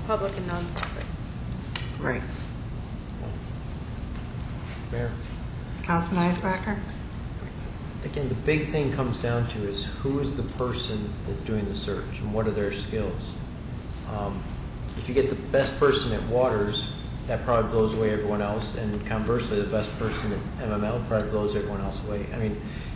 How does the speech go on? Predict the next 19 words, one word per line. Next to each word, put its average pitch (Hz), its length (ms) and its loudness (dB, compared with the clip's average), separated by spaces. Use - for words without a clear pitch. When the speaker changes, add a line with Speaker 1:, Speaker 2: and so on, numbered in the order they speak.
Speaker 3:
it 117 140 -2
goes 127 220 8
down 120 220 4
to 104 60 0
the - 60 -2
person. 131 520 4
With 117 180 -2
an 110 200 2
M 151 160 4
M 131 140 4
L, 113 280 4
we 113 80 2
don't 120 240 4
know 120 100 4
which 110 260 0
person 107 360 2
we 95 100 0
would 92 160 -2
select, 95 520 -2